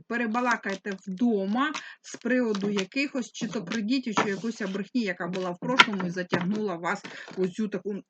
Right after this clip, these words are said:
<clears throat> ситуацію, з якоюсь жінкою, до речі, треба перебалакати, ситуацію, яку ви тепер не можете вирішити. Так, ну і вірш вам.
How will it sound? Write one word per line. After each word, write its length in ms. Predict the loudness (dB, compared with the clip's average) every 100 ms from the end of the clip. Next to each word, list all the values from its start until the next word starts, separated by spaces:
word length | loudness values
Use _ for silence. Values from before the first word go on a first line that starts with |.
| _ 0
<clears throat> 960 | 2 2 -6 _ _ _ _ _ -20 -8
ситуацію, 560 | -6 -2 2 2 0 -2
з 40 |
якоюсь 280 | -4 -4 -2
жінкою, 300 | -2 -2 -4
до 80 | -6
речі, 140 | -8 -8
треба 160 | -6
перебалакати, 720 | -6 -4 -6 -4 -6 -6 -10 -12 -18 -20
ситуацію, 640 | -12 -8 -2 0 0 -2 -4
яку 260 | -4 -4
ви 240 | -2 -2 -4 -14 _
тепер 300 | -6 -4 -2
не 100 | -4
можете 380 | -4 -8 -12 -10
вирішити. 520 | -10 -10 -14 -16 -20 -20 _ _ _ -14 -14 -20 _ -6
Так, 200 | -2 0 0
ну 180 | 0 0
і 220 | 0 2 0 -4 _
вірш 440 | -8 -4 -4 -6 -10
вам. 280 | -10 -10